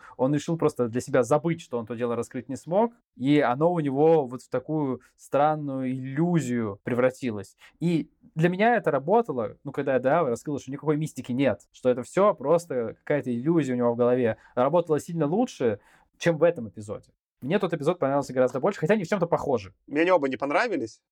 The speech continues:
Speaker 2: Мне показался вот этот, который ты описываешь про летчиков, ну, про, точнее, про самолет с, про вашим, скажем, лучше сыгранным, а концовка просто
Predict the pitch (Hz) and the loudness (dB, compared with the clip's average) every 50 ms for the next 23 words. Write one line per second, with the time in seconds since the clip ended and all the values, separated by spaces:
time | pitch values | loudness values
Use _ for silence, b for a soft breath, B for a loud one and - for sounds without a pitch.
0 | _ _ 123 131 151 160 151 143 156 147 160 156 151 - 147 139 131 _ - - | _ _ -2 -2 -2 -2 0 -2 0 2 2 2 2 0 -2 -4 -2 _ -4 -2
1 | 139 131 127 - 127 - 139 - - 131 - - 127 131 135 143 139 - 117 - | -2 -2 0 -2 -2 -2 -2 -4 -4 -6 -2 -2 0 2 2 0 0 -2 -6 -4
2 | 120 107 - - 139 135 - _ - 127 120 - - - 131 120 107 110 110 - | -6 -8 -6 -6 -6 -6 -4 _ 0 0 0 0 -2 -2 -2 -2 -2 -4 -6 -4
3 | 131 127 120 127 120 113 - - 113 107 - - 117 113 107 - 123 107 - 127 | -2 0 2 2 0 0 -4 -12 -12 -10 -6 -6 -6 -6 -4 -6 -14 -4 -2 -2
4 | 117 117 113 110 - - 147 151 147 - 135 - - - 226 214 214 170 147 127 | -2 -2 -6 -10 -4 0 0 0 2 0 -4 -2 0 0 2 4 2 2 2 0
5 | 110 107 110 _ _ _ _ - - 120 - 143 131 - 180 202 - - 127 - | -6 -10 -12 _ _ _ _ -8 -8 -2 -2 -2 0 0 0 -2 0 0 0 2
6 | 139 139 - _ - 131 120 | 0 -2 -2 _ -6 -6 -6